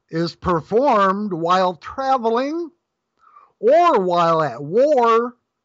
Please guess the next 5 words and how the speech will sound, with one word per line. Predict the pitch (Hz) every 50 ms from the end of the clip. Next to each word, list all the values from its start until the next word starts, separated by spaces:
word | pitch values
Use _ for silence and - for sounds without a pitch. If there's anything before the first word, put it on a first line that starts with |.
| _ _
one | - 98 165 220 294 302 277 226 190
will | 180 208 233 220 190 190
attain | 180 143 - 202 247 226 190 170 156 160 151
success. | 143 - - 160 151 - - - 277 302 311 294 - - - - - _ _ _ _ _ _ _ _ _ _ _ _ _ _ _ _ _ _ _ _ _ _ _ _ _ _ _ _ _ _ _ _ _ _ _ _ _ _ - - _ _ _ _ _
If | - 277 320 285 - - - - _